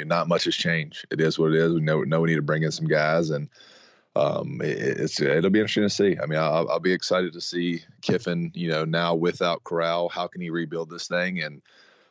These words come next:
um, you know, it, it, I think a lot, a lot of questions are about to be answered after this next year.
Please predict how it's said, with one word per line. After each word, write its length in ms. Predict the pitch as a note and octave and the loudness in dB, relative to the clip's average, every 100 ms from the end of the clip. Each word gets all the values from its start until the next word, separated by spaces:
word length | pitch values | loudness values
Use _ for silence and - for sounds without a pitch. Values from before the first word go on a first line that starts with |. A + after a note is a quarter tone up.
| _ | _
um, 340 | G1+ G1+ G1+ A#1+ | -4 -2 -6 -4
you 120 | D#2+ | 0
know, 260 | D2 D2 C2 | 2 2 2
it, 200 | C#2 - | 0 0
it, 280 | D2 A#1+ D2 | 0 2 0
I 40 | |
think 200 | D2+ F2+ | 0 0
a 40 | D#2 | 2
lot, 280 | D#2+ D#2+ | 2 0
a 80 | - | -2
lot 240 | D2 E2 E2+ | 0 0 0
of 80 | |
questions 400 | - F2 D#2+ D#2 | -2 -2 -2 -10
are 20 | D2+ | -8
about 160 | D2 | -8
to 60 | - | -6
be 160 | D2+ | -8
answered 280 | D2+ D#2 D#2 | -10 -10 -10
after 200 | D#2 - | -12 -12
this 100 | D2 | -20
next 300 | D#2+ D2 - | -16 -14 -14
year. 160 | C2+ | -18